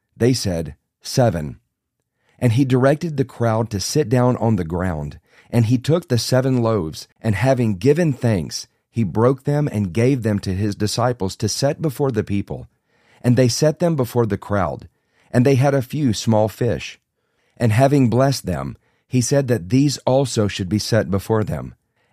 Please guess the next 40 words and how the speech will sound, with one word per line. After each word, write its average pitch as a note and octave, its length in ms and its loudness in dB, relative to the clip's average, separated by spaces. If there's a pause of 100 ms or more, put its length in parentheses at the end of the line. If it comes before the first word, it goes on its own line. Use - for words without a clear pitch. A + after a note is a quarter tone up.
And A2 140 4
they G2 220 0
ate C#3+ 380 2
and A2 180 0
were G2 120 -2
satisfied. D#2+ 800 -6 (440)
And A#2 140 2
they A2 100 4
took E3 280 -2
up F#3 160 0
the B2+ 100 0
broken A#2+ 460 2
pieces G#2 460 -4
left G#2 320 -2
over, E2 440 -2 (320)
seven C3+ 480 0
baskets A2+ 520 -2
full. E2 420 -2 (520)
And G#2+ 160 0
there A#2+ 140 4
were B2 140 0
about G#2 360 -2
four C#3 320 -2
thousand B2 580 0
people. A#2 460 -6 (400)
And G#2 140 0
he F#2 140 -4
sent A2 280 0
them A2 160 0
away. E2 480 -2 (580)
And A2+ 200 2
immediately A2+ 640 4
he A2 160 -2
got G#2+ 260 0
into D#3+ 240 2
the B2 120 2
boat A2+ 300 2
with G#2+ 180 -4
his A2 180 0
disciples F2 720 -4